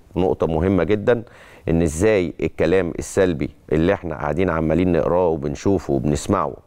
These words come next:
اليومين اللي فاتوا، ان احنا نحوله لشكل ايجابي في مباراه، آه، المنتخب السنغالي.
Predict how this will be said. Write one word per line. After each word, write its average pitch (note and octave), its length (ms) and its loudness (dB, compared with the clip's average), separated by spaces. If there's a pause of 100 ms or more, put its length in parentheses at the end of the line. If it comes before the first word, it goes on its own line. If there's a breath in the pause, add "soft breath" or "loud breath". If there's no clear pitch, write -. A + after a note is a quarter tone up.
(640)
اليومين D#2 420 2
اللي F2+ 160 0
فاتوا، A2 420 0
ان E2+ 140 0
احنا G#2 340 -2
نحوله E2+ 720 0 (560)
لشكل - 540 -2
ايجابي G2+ 400 0
في G#2 340 0
مباراه، E2 460 0 (500 soft breath)
آه، D2+ 1120 2
المنتخب D#2+ 460 -2
السنغالي. A#1+ 380 -6